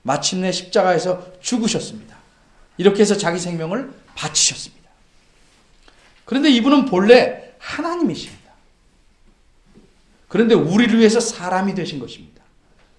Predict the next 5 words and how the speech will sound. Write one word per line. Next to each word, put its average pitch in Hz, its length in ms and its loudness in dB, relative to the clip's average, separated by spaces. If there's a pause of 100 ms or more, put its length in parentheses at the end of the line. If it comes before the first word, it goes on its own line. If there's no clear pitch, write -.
(200)
그래서 151 300 -10
그리스도는 208 680 0 (520)
참 311 440 -2
하나님이시며 202 800 0
동시에 156 640 -6